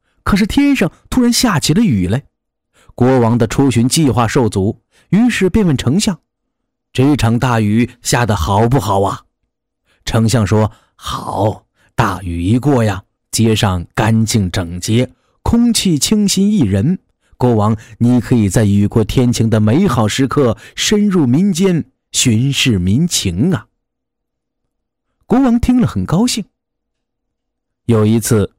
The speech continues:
国王要外出巡视的时候，天气突然变得是非常的炎热，热的是汗流浃背。国王便问丞相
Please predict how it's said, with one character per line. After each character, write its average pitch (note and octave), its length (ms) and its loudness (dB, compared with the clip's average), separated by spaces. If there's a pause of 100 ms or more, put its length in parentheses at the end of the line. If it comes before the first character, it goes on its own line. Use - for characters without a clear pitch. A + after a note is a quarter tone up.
(280)
国 C3 220 2
王 A2 240 0
要 A#2 120 2
外 A2+ 200 0
出 A#2 140 0
巡 A2 300 0
视 D3+ 160 0
的 A#2+ 100 0
时 A2 140 -4
候， - 240 -4 (400)
天 C#4+ 280 2
气 F3 220 0 (160)
突 - 140 0
然 C4 120 2
变 A#3+ 240 2
得 D3 120 2
是 F3+ 180 0 (140)
非 C4 320 0
常 G#3+ 160 -2
的 D#3+ 80 0
炎 A2 280 2
热， B3 220 -2 (320)
热 C3+ 240 2
的 G2 120 -2
是 - 120 -6
汗 A#2+ 280 0
流 G#2+ 140 0
浃 D#3+ 200 -2
背。 F3 160 -4 (680)
国 B2+ 200 2
王 A#2 220 2
便 A#2+ 140 2
问 A2 100 0
丞 A2+ 180 0
相 C3+ 180 -2